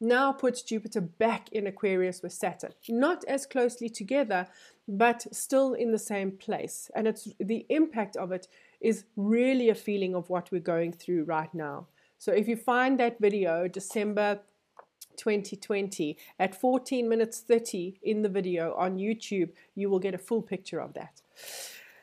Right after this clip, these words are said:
It, and it's really important to understand the essence of this Jupiter retrograde.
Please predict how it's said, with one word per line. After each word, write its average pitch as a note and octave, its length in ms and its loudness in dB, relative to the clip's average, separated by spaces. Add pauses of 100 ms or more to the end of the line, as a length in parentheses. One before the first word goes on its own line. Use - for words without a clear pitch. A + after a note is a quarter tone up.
(280)
It, A#3+ 220 12
and C#4 140 12
it's D4+ 180 6
really D4+ 400 12
important D4 760 8 (200)
to - 180 2
understand A3+ 640 2
the F#3+ 160 0
essence F#3+ 540 0 (140)
of F#3+ 340 8
this F#3+ 220 0
Jupiter G3+ 680 2 (300)
retrograde. G3+ 840 6